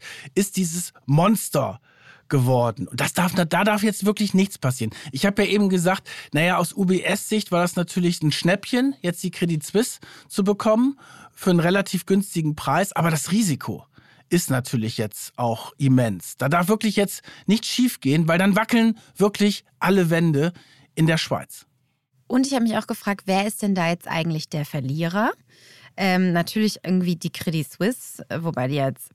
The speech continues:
Speaker 2: weiter bestehen bleibt als Teil der U B S quasi. Aber die eigentlichen Verlierer, habe ich gelesen, sind eben die Aktionäre der, äh, Credit Suisse, also die, die vor allen Dingen diese Großaktionäre aus Saudi-Arabien, die haben sich das dann quasi so ein bisschen selber eingebrockt mit ihrem Interview, ne?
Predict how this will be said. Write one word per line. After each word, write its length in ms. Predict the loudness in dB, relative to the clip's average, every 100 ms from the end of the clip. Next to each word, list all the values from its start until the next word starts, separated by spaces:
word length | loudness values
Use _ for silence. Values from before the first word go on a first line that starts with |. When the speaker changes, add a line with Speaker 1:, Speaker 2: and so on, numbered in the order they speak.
| _
Speaker 2:
weiter 260 | -2 0 0
bestehen 400 | -2 -2 0 0
bleibt 240 | 0 -2
als 280 | -6 -10 -16 -12
Teil 260 | -6 -4
der 160 | -2 -4
U 40 |
B 120 | -4
S 300 | -2 -2 -4
quasi. 460 | -6 -2 0 0 -2 -4 -16 -12 -2
Aber 220 | 0 2
die 160 | 0 -2
eigentlichen 340 | 0 0 -2 -2
Verlierer, 560 | 0 2 2 0 0
habe 140 | -2 -4
ich 80 |
gelesen, 360 | -2 0 0 2
sind 220 | 2 2
eben 180 | 2 0
die 140 | 2
Aktionäre 580 | 0 -2 -2 0 2 0
der, 460 | -2 0 0 0 -2 _ _ _ -4
äh, 180 | -2 -4
Credit 340 | -6 -4 -4 -4
Suisse, 380 | 0 0 0
also 300 | -2 -2 -2
die, 400 | -4 -4 -2 -2
die 160 | -4 -4
vor 100 | 0
allen 300 | 2 4 4
Dingen 280 | 2 0 0
diese 300 | -2 0 -2
Großaktionäre 720 | -2 -4 -4 -4 -2 0 0
aus 140 | 0
Saudi-Arabien, 1000 | 0 0 0 0 0 0 0 2 2 2
die 140 | 0 -2
haben 100 | -2
sich 140 | -4
das 160 | -8 -8
dann 140 | -8
quasi 200 | -4 -2
so 80 | -2
ein 80 | -4
bisschen 500 | -6 -4 -4 -4 -4
selber 400 | -2 0 0 0
eingebrockt 580 | -4 -6 -8 -8 -6 -6
mit 160 | -6
ihrem 180 | -6 -6
Interview, 520 | -6 -6 -6 -6 -6
ne? 200 | -4 -4